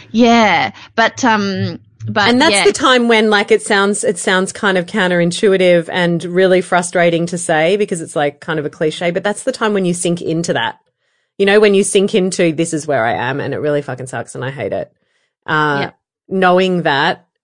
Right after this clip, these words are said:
Speaker 2: when we sink into it, it dissolves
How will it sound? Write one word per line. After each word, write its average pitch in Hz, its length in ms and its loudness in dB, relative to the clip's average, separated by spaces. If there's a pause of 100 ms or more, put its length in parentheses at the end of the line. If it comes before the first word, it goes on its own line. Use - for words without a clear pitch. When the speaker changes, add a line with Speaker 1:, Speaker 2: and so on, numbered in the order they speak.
(120)
Speaker 2:
when 190 260 0
we 180 120 0
sink 214 320 0
into 254 360 4
it, 196 280 2 (640)
it - 180 -2 (580)
dissolves 262 800 0